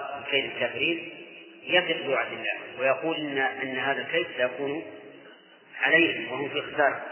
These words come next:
خسارة منه. أما أن نقول إن الله يكيد لهم وهم المكيدون ولكننا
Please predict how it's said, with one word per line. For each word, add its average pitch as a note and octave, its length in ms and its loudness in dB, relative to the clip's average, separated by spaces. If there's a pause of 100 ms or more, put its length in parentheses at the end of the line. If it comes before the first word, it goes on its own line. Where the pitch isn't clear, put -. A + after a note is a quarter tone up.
(120)
خسارة C3+ 360 -2
منه. B2 200 -8 (1600)
أما E3+ 340 4
أن D3+ 120 2
نقول D3+ 320 0
إن C#3 160 -2
الله C3 240 0
يكيد B2+ 360 -2
لهم C3 320 0
وهم B2 160 -6
المكيدون B2 520 -4
ولكننا C3+ 800 2